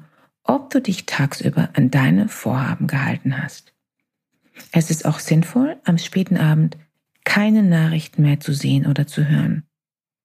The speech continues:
oder zu lesen. Insbesondere die letzte Stunde des Tages sollte schönen Dingen gewidmet sein.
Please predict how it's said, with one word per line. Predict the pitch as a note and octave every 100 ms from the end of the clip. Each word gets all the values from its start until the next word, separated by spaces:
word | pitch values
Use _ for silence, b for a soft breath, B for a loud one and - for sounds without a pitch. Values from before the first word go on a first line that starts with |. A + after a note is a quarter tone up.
| -
oder | D3+ C3
zu | - B2
lesen. | D3+ D3 - - - _ _ _ _ _ _ _ _ _ _ _
Insbesondere | F3+ F3 E3+ D#3+ D3+ D3
die | C#3+
letzte | D#3 F3 - F3
Stunde | - F#3 F3+
des | D#3 D#3
Tages | - D3 D3+ D#3 -
sollte | - - D#3 F3 G3 G3 B B B _
schönen | - - G3+ G3+ G3 F3
Dingen | D#3+ E3 D#3
gewidmet | D3+ C#3+ D#3 D#3 D#3
sein. | - B2+ C3